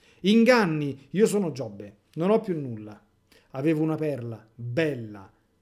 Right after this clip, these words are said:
di infinito valore, era il mio orgoglio, si chiamava Maria. Non l'ho più, sono povero, il più povero di tutti, di tutti il più ingannato.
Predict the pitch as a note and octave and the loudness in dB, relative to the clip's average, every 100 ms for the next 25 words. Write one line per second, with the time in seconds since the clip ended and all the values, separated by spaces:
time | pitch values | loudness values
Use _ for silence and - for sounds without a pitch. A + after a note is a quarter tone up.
0 | _ - D3 E3+ E3+ - F3 F#3 E3 D#3 | _ -4 0 0 -2 -4 -2 -2 -2 -2
1 | D3 B2+ - F3+ F3 F3 G3 F#3+ E3+ F#3 | -2 -4 -4 0 2 2 2 2 2 2
2 | C#3 A2+ G#2+ G2+ _ _ - B2+ B2+ D3 | 2 -4 -14 -18 _ _ -14 -10 -6 -2
3 | D#3+ D3+ C#3+ D3 - A#2+ D3 D#3 B2+ G#2 | -2 -2 -6 -14 -16 -8 -4 -4 -4 -10
4 | F#2+ _ _ _ _ _ _ _ _ _ | -18 _ _ _ _ _ _ _ _ _
5 | C3 C#3+ C3+ D3+ D3 B2+ G#2+ - _ - | -12 -8 -6 -6 -8 -14 -14 -16 _ -14
6 | C#3 C3+ D3+ D3 A#2+ A2+ - _ - C#3+ | -12 -8 -6 -6 -6 -12 -16 _ -10 -8
7 | B2+ D#3 E3 F#3 E3 D#3+ D3+ D#3 A#2+ A#2+ | -6 -6 0 2 2 0 -2 -4 -6 -14
8 | A2 _ - F3 A#3 B3 A3+ G#3 G3+ G3+ | -14 _ -4 0 2 2 0 0 2 2
9 | F#3 E3+ C#3 A#2+ A#2 | 0 -2 -6 -10 -14